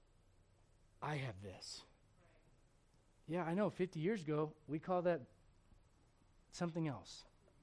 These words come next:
The, the things, can I just take one small example? I, I'm, I'm trying to be careful not to get too far off base here. If I could be open and hon-, a little vulnerable with you,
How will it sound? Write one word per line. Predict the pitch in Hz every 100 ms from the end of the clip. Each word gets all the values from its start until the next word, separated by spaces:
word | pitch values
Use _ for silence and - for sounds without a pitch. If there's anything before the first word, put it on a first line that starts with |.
| - - - - - - - - - - - - - - - - - - -
The, | - -
the | 170
things, | - 220 233 214 160 - - - - - -
can | - 233
I |
just | 226 208
take | 202 185
one | 139 147 147
small | - 143 139
example? | 113 135 135 131 131 -
I, | 147 -
I'm, | 160 151
I'm | 156
trying | - 233 214
to |
be | 165
careful | - 170 170 165 180
not | 165 156
to | 143
get | 165
too | -
far | 160 170 151
off | 139 120
base | 139 -
here. | 147 147 139 - - - - - - - - - - - - - - - - - - - - - - - - - - - -
If | 151 190
I | 214
could | 180 175
be | 160 160
open | 156 160 143
and | 131
hon-, | 131 143
a | 165
little | 214
vulnerable | 185 139 156 175 175 180
with | 190 190
you, | 196